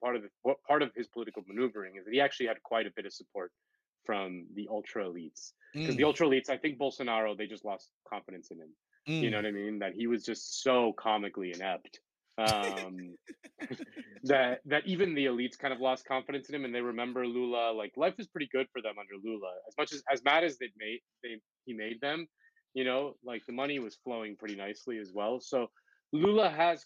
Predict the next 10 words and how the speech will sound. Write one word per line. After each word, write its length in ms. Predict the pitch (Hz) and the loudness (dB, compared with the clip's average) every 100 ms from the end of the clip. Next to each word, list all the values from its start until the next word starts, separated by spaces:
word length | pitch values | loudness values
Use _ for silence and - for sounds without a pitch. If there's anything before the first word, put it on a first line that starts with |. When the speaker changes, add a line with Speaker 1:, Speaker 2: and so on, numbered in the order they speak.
| - | -6
Speaker 1:
crafted 360 | 156 151 143 | -4 -4 -8
this 100 | 117 | -16
kind 180 | - 120 | -14 -12
of 60 | 110 - | -12 -8
coalition 540 | 113 107 131 - 104 | -6 -4 -4 -4 -10
of, 120 | 98 98 | -10 -10
like, 180 | 95 - | -10 -6
working 260 | 117 - | -6 -6
class 260 | 107 110 104 - | 0 0 0 -4
people, 500 | 110 110 104 98 | -6 -2 0 -2